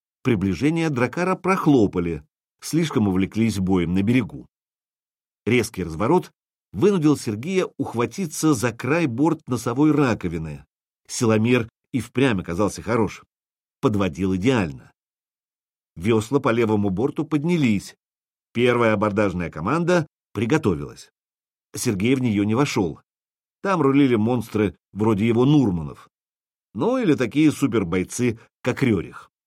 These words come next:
«Комета желательно живьём!» крикнул Сергей Дёроду по-нурмански. И повторил по-словенски для Рёриха. «Главного не убивать! Будет нужен!» Хлопнула тетива у Сергея за спиной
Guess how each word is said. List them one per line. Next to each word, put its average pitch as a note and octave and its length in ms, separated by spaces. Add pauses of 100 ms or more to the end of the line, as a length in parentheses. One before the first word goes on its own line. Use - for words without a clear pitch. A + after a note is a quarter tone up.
(320)
«Комета G3 440
желательно E3 540
живьём!» D#3+ 600 (120)
крикнул B2 400
Сергей G#2+ 360
Дёроду A2+ 440
по-нурмански. G#2+ 800 (800)
И F3 80
повторил D3+ 480
по-словенски C#3+ 680
для C#3+ 220
Рёриха. F#2+ 580 (480)
«Главного E3 560
не D3 120
убивать! D#3+ 520 (340)
Будет C#3+ 320
нужен!» A2+ 380 (580)
Хлопнула A#2 640
тетива A2+ 440
у F#3 60
Сергея D#3 400
за C3 120
спиной C#3 540